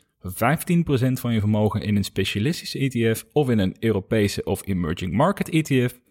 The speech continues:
en de laatste vijf procent in Bitcoin. Afsluitend koop je iedere maand bij op je posities met als doel dat je rond de net genoemde posities blijft. Het maakt niet uit of de koers hoog of laag staat. Als je iedere maand blind koopt,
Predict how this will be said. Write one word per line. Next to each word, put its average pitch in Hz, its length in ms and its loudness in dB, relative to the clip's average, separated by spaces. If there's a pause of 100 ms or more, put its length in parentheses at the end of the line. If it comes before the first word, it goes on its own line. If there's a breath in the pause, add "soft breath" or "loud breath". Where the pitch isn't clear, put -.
(240)
en 131 100 -2
de 117 80 2
laatste 113 360 0
vijf 101 300 0
procent 98 380 0
in 95 240 -2
Bitcoin. 78 480 -2 (380)
Afsluitend 113 840 -2
koop 123 260 0
je - 180 -6
iedere 208 340 0
maand 135 460 0
bij 135 260 2
op - 160 -6
je 110 80 -2
posities - 600 -2
met 117 180 0
als 98 200 0
doel 147 240 0
dat 123 180 -2
je 110 120 0
rond 123 460 0
de 131 100 2
net 127 180 2
genoemde 107 460 2
posities 101 460 -4
blijft. - 500 -6 (460)
Het - 140 -6
maakt 131 140 2
niet 131 100 2
uit 185 220 0
of - 120 -6
de - 100 -6
koers 104 340 0
hoog 95 280 -2
of 104 160 -4
laag 196 280 2
staat. 147 520 -4
Als 101 140 -10
je - 140 -16
iedere 208 280 0
maand 101 440 -2
blind 110 240 2
koopt, - 380 0